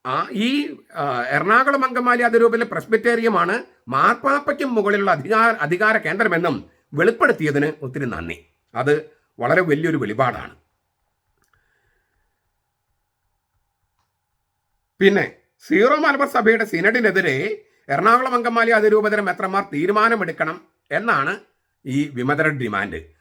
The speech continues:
സീറോ മലബാർ സഭയുടെ സിനഡിനെതിരെ എറണാകുളം അങ്കമാലി അതിരൂപതയുടെ മെത്രാന്മാര്, ഇല്ലേ, പ്രസ്ബിറ്റേറിയം തീരുമാനമെടുക്കണം. അപ്പോ അങ്ങനെ തീരുമാനമെടുത്താൽ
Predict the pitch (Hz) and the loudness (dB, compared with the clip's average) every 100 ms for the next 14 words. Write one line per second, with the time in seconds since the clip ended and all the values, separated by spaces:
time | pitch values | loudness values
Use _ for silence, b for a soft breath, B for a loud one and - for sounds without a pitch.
0 | _ _ _ 156 165 226 226 220 226 196 | _ _ _ -2 2 2 2 0 0 0
1 | 233 202 170 185 185 156 196 269 - _ | -2 -2 0 0 0 0 0 -2 -4 _
2 | _ _ 120 151 208 247 240 220 202 202 | _ _ -4 2 4 4 2 2 2 4
3 | 196 175 185 190 196 208 247 196 170 165 | 2 2 2 2 2 0 0 0 0 0
4 | 139 131 302 - _ _ _ _ _ - | 0 0 -2 -8 _ _ _ _ _ -6
5 | 139 104 76 - 160 208 220 160 156 208 | -2 -2 -6 -8 -6 -2 -2 -2 -8 -6
6 | 185 180 175 165 131 120 92 - _ _ | -4 -2 -4 -4 -6 -10 -14 -18 _ _
7 | _ _ _ 143 160 180 196 - _ 160 | _ _ _ -8 -2 -2 -4 -12 _ -4
8 | 180 190 165 190 208 208 185 180 175 175 | -4 -2 -2 0 2 0 -2 -4 -6 -6